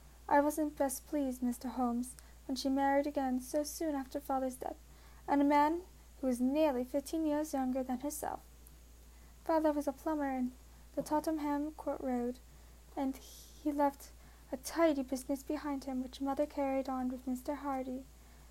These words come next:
the foreman, but when Mister Windibank came, he made her sell the business, for he was very superior, being a traveller in wines. They got four thousand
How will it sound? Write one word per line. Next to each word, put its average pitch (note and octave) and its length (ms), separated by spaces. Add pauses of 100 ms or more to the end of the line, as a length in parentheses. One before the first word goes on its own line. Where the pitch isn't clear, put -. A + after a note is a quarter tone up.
(120)
the C#4 120
foreman, C4+ 640 (440)
but C#4+ 100
when C#4 180
Mister C#4+ 320
Windibank D4 540
came, C#4+ 380 (440)
he - 80
made C4+ 200
her C4 80
sell C#4+ 260
the D#4 100
business, C4 460 (320)
for C#4 80
he C#4 220
was C#4 260 (720)
very C#4 280
superior, A#3+ 720
being B3 180
a A3+ 60
traveller A#3+ 560
in A#3+ 140
wines. A#3+ 580 (400)
They C#4+ 80
got D4 260
four F4 280
thousand D#4+ 500